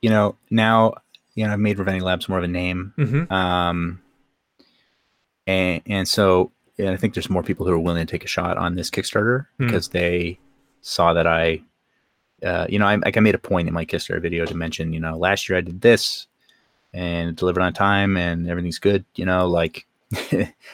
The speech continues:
Speaker 1: trying to, trying to demonstrate, like, you know, a pedigree, um, so that people don't just think I'm just, you know, some, you know, guy who, who, like,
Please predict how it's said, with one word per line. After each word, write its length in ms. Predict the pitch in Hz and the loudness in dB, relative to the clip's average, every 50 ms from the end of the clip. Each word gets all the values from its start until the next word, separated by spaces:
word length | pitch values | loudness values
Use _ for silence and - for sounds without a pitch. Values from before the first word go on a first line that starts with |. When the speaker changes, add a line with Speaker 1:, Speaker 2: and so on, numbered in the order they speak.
| - _ | -20 _
Speaker 1:
trying 160 | - - 110 98 | -2 0 2 2
to, 160 | 92 82 - - - - _ | 2 2 0 -4 -20 -20 _
trying 180 | - - 107 95 | -2 -2 0 0
to 60 | 92 | 2
demonstrate, 500 | 85 92 90 92 - - 98 92 87 90 | 2 2 0 0 0 2 2 2 2 2
like, 320 | 85 87 87 _ - - - - | 0 -2 -2 _ -8 -14 -8 -4
you 80 | 92 | -4
know, 140 | 87 85 82 | -2 -2 -4
a 40 | 80 | -4
pedigree, 640 | - - 92 95 98 - 95 95 101 98 98 98 - _ _ _ _ _ _ _ _ _ - | -2 -2 0 0 0 -4 -4 -4 -2 -2 -4 -4 -6 _ _ _ _ _ _ _ _ _ -4
um, 560 | 92 90 85 85 85 85 85 82 87 87 _ _ | -2 0 0 0 -2 -2 -2 -4 -4 -6 _ _
so 160 | - - 98 | -4 -2 -2
that 100 | 85 - | -2 0
people 200 | - 98 - 90 | -2 0 0 0
don't 180 | 80 90 85 - | 2 2 0 0
just 160 | - - - | -2 -4 -2
think 180 | - 87 85 - | -2 -4 -4 -4
I'm 140 | 87 87 82 | -4 -6 -4
just, 360 | - 82 - - - - - | -2 -2 -2 -2 -4 -4 -6
you 80 | - 90 | -6 -6
know, 80 | 82 | -4
some, 460 | - - - 90 90 90 87 87 90 _ _ _ _ | -4 -4 -4 -4 -4 -6 -8 -10 -12 _ _ _ _
you 120 | - 101 98 | -10 -8 -8
know, 340 | 95 92 90 92 92 95 - _ _ _ - | -6 -6 -6 -6 -8 -10 -12 _ _ _ -2
guy 220 | - 101 95 95 95 | 0 2 2 2 2
who, 400 | 92 95 90 90 90 90 90 - _ _ _ _ _ _ _ _ _ _ _ _ - | 2 0 0 2 0 0 -2 -6 _ _ _ _ _ _ _ _ _ _ _ _ 6
who, 200 | 147 139 123 117 | 6 8 8 6
like, 240 | - 120 107 - - | 6 2 2 2 -2